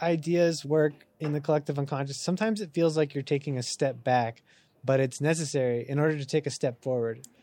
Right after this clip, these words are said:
Um, like, if you're on a hike and you, you climb up, you start climbing up this rock face, and then you reach this sheer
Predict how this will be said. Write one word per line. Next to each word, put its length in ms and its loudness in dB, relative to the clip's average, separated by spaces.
Um, 540 -4
like, 180 -2
if 100 0
you're 120 4
on 160 0
a 60 -2
hike 320 4
and 140 -2
you, 380 -2
you 120 2
climb 260 6
up, 140 4
you 60 -4
start 240 2
climbing 320 0
up 120 -4
this 200 -8
rock 240 4
face, 320 0
and 100 -2
then 120 -4
you 140 -6
reach 360 2
this 180 -2
sheer 760 0